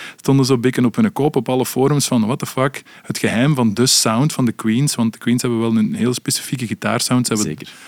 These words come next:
Speaker 1: drop C-tuning of, eh, logge, donkere riffs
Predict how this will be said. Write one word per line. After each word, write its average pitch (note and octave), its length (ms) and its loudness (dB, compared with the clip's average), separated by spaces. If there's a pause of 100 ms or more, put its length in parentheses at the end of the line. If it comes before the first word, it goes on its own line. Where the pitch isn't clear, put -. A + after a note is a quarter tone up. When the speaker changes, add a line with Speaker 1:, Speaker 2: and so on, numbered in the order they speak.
(160)
Speaker 1:
drop A2+ 220 -2
C-tuning C3 840 0 (640)
of, - 240 -2
eh, B2+ 120 -2 (240)
logge, C3+ 840 2 (260)
donkere C#3 440 2
riffs A#2 600 0